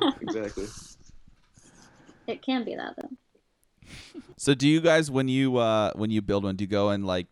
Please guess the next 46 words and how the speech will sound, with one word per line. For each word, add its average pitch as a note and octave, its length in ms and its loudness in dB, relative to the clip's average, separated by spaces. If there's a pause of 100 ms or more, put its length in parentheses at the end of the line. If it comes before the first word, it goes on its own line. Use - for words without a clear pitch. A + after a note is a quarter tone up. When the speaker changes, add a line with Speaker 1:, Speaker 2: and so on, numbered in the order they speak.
(100)
Speaker 3:
take A2 220 -4
it G2+ 60 0
out G2 120 0
for - 80 -4
the G2+ 100 2
weekend G2 380 -2
to F#2 60 -18
test G2+ 360 -4
it, F#2 120 -4
make G2+ 160 -6
sure G#2+ 180 -6
everything's G#2 540 -4
good, G2 380 0
and F#2 340 -6 (280)
kinda G2 160 -6
get F#2 160 -10
the - 80 -12
first, F#2 460 -8
uh, E2+ 320 -4 (320)
the - 80 -20
first - 240 -12
test G2 220 -10
run A2 160 -6
with A#2 160 -8
them? D#3 160 -10 (1160)
Speaker 1:
Uh, A#2 60 6
we D#3+ 140 10
haven't C#3+ 300 4
done A#2+ 180 2
that A2 220 0
yet A#2+ 220 0
personally, A2 720 -2
um, G#2 340 0
but G#2 80 2
we A#2 100 4
do B2 140 6
test A#2 320 0
them G#2 360 0
at A2 120 2
our G#2 100 2
facility. G2 560 0
So G2+ 220 0
Speaker 3:
Sure. F#2+ 180 4
Speaker 1:
we, G2 100 -4
you - 60 0
know, G2 80 -2